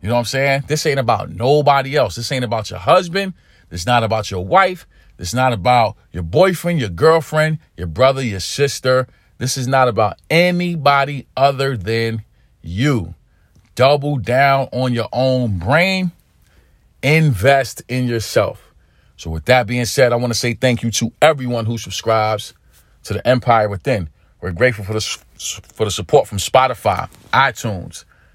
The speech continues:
iHeartRadio, and all places where podcasts are held. We're grateful for the support from Facebook, Instagram, Twitter. I'm also grateful for the platform of YouTube. I have over two hundred videos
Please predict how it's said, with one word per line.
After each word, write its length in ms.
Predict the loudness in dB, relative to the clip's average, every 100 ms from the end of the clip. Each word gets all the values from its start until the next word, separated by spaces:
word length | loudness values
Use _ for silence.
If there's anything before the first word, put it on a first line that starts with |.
| _ _
iHeartRadio, 960 | 2 2 4 0 0 -4 -2 -4 -6 -10 _ _ _
and 140 | -4 2
all 160 | 2
places 400 | 2 -4 -2 -4
where 120 | -6
podcasts 600 | 0 2 2 2 0 0
are 80 | -2
held. 340 | 2 2 2 -8 _ _ _ _
We're 120 | -10
grateful 360 | 2 2 2
for 100 | -6
the 60 | -8
support 360 | -8 -2 -2 -2
from 120 | -8
Facebook, 560 | 0 0 0 -8 -10 -10 -8
Instagram, 500 | -6 -6 -8 -8 -2
Twitter. 320 | 2 2 0 _ _ _ _ -8
I'm 160 | 0
also 320 | 2 2 0
grateful 340 | 0 0 0 -4
for 120 | -6
the 60 | -4
platform 440 | 0 0 0 -6
of 80 | -4
YouTube. 520 | -4 -4 -4 -4 -6 -10 _ _ -8
I 80 |
have 260 | 0 2 2
over 280 | 2 0 -2
two 280 | -2 0 2
hundred 380 | 2 2 -4
videos 600 | -2 0 0 -2 -4 -10